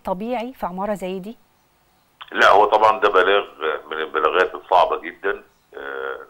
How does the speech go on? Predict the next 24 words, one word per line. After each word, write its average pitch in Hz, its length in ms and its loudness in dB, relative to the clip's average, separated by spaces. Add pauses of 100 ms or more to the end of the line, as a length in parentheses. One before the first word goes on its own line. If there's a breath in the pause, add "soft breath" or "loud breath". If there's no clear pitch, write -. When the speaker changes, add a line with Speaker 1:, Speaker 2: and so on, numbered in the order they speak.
Speaker 2:
نظرا 76 420 -4
للمحتويات 85 580 -2
اللي 78 200 -6
هي 82 60 2
موجودة. 76 200 -4
Speaker 1:
فندم، 254 200 -10
يعني 190 180 -10
هل 247 140 -2
فعلا 247 300 -2
المبنى 220 340 -6
حاليا 247 400 -8
قايل 269 220 -2
للسقوط، 247 520 -10
ولا 349 160 0
بس 247 220 -8
بعد 233 180 0
ما 240 80 -6
تنتهي 220 400 -6
النيران 240 600 -4 (240 soft breath)
هيكون 285 440 -6 (560)
نقول 277 220 -4
غير 254 160 -2
صالح 233 340 -4
للسكن؟ - 340 -18